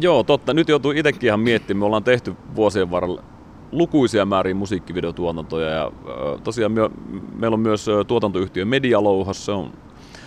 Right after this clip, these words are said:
Medialouhos on Kouvolassa aiko-, kaksituhatta viisi perustettu A V-yritys. Ja tota, me ollaan tehty sekä Lappeenrannassa että Kouvolan seudulla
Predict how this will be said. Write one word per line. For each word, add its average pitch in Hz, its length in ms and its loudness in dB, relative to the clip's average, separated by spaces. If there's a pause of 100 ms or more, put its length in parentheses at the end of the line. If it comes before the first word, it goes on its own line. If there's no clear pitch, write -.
(140)
Medialouhos 107 460 2
on 107 360 -6
Kouvolassa 104 600 2 (1080)
aiko-, 101 380 -4
kaksituhatta 113 360 -2
viisi 110 220 0
perustettu 95 560 -2 (100)
A 104 160 2
V-yritys. 90 560 -4
Ja 87 80 -8
tota, 87 260 -6
me 90 100 -4
ollaan 90 220 -2
tehty 95 260 -4
sekä 139 320 0
Lappeenrannassa 113 560 0
että - 140 -16 (140)
Kouvolan 98 380 0
seudulla 92 460 -2